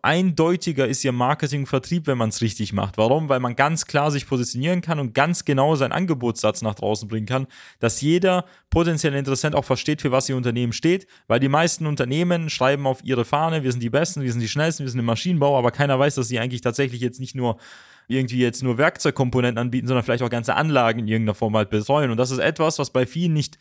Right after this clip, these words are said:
halt ankommt. Und deswegen ist es halt enorm wichtig zu verstehen, Sie können halt online, wie es der Arnes gerade schon gesagt hat, eben Ihre Zielgruppe,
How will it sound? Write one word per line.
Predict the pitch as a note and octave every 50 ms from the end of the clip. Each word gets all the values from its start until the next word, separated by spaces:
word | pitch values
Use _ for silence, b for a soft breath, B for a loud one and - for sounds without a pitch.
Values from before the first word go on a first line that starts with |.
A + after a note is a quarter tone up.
| B B B B B
halt | - A#2+ G2+
ankommt. | G#2 F#3 A3 G#3 - C#3+ C#3+ E3+ A3 G3+ b b b b b b b b
Und | - A2 A2+
deswegen | C#3+ E3+ E3 - E3+ F#3 G3+ G#3+ F#3+ F#3+ F3
ist | E3 C3+
es | D#3+ -
halt | D#3+ D3 A#2+
enorm | D3 D#3 E3 E3+ E3+
wichtig | F#3 - - D#3+
zu | - D3+
verstehen, | C3 D3 C3 - - - F#3 F3
Sie | D3 C#3
können | - D#3+ D#3+ D#3
halt | D3+ C#3 - -
online, | F3 F#3+ F#3 F3 F3 F3 E3+ D3+
wie |
es | D3+ -
der | - C3
Arnes | A#2+ D3 D#3+ D#3+ C#3 -
gerade | - C#3 C#3 -
schon | - D3 C3+
gesagt | C3 B2 C#3 D3+ D#3+ - -
hat, | D#3+ D3+ -
eben | - C#3 D#3+ E3+ E3+ E3+ -
Ihre | - D3 E3 D#3+ D3 C#3
Zielgruppe, | - - - G3+ F#3+ D#3+ C#3+ C3 B2+ - F3+ F#3+ G3+